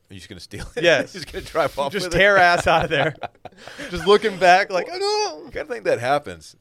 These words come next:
Speaker 2: I'll bring my knife.
Speaker 1: Yeah, they, they're not cheap, man. I'm telling you. But I wanna take, like, take Parks to the pool, for example.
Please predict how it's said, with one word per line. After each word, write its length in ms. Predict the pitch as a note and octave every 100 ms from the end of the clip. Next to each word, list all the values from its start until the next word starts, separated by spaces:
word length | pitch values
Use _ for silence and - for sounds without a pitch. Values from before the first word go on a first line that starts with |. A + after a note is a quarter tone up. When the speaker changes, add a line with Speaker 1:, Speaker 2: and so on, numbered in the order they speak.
| _ _ _ _
Speaker 2:
I'll 80 | E3
bring 180 | D#3 G3+
my 120 | E3+
knife. 420 | D#3 D#3 C3 - _
Speaker 1:
Yeah, 260 | B2 A2+ G2+
they, 220 | A2+ F#3+
they're 260 | C#3+ G#3 C4
not 280 | E3+ A3+
cheap, 320 | - F#3+ C4 D3
man. 260 | A#2+ C#3
I'm 60 | D3
telling 360 | - D#3+ G#3 F#2+
you. 160 | D#2 D2 _ _ _ _ _ _ _ _ - - - -
But 180 | A2+ C3+
I 60 | C#3
wanna 240 | F3+ F3+ B2 _
take, 220 | D3 C#3
like, 140 | A#2+ B2
take 220 | D3+ C#3
Parks 240 | C#3 C3
to 80 | -
the 80 | A#2+
pool, 260 | - F3 A2
for 160 | F2+
example. 460 | E2 E2+ E2 -